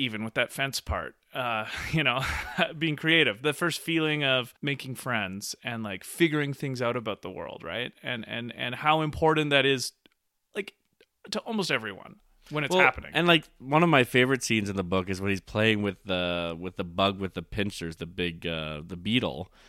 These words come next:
Speaker 1: Right.
Speaker 2: and the beetle ends up grabbing the dog's nose and it ruins the whole church service.
Speaker 1: <laughs>
Speaker 2: But, like, I remember being obsessed with little things like beetles, or, like, I remember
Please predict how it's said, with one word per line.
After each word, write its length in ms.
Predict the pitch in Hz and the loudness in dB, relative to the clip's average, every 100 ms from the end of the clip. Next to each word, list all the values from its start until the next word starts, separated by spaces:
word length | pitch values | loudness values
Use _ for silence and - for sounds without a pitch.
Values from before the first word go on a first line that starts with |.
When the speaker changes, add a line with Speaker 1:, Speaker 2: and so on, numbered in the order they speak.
| - - | -16 -8
Speaker 1:
Right. 100 | 92 | -2
Speaker 2:
and 160 | 104 | -2
the 40 | 101 | -2
beetle 360 | 95 110 104 | 0 0 2
ends 200 | 101 98 | 2 0
up 180 | 95 85 | -2 -4
grabbing 400 | - 92 92 101 | -2 2 2 2
the 80 | 95 | -4
dog's 400 | 85 92 90 87 | 2 2 2 -2
nose 280 | 87 90 87 | -4 -2 -2
and 80 | 85 | -4
it 40 | |
ruins 320 | 85 95 98 | 0 0 0
the 80 | 90 | 0
whole 180 | 90 90 | -2 -2
church 360 | - 104 90 - | 0 0 0 0
service. 380 | 87 85 85 - 196 | 2 2 0 0 -2
Speaker 1:
<laughs> 140 | - | 0
Speaker 2:
But, 140 | 202 180 | 0 8
like, 260 | 175 151 - - - | 8 8 -2 -20 -2
I 160 | 156 208 | 4 6
remember 680 | 240 214 120 113 135 127 101 | 8 6 6 4 6 6 6
being 380 | 95 117 110 | 6 6 8
obsessed 560 | 104 85 - 110 110 - | 4 0 -4 0 -2 -2
with 160 | 98 92 | -4 -2
little 280 | 98 104 104 | 2 2 2
things 300 | 101 98 87 | 0 -2 -2
like 300 | 87 87 - | -6 -8 -8
beetles, 500 | 98 101 92 82 80 | -2 0 0 -2 -4
or, 220 | 78 92 | -2 0
like, 280 | 90 90 82 - - - - | 2 0 -2 -18 -20 -14 2
I 80 | |
remember 380 | 139 165 143 113 | 4 8 6 6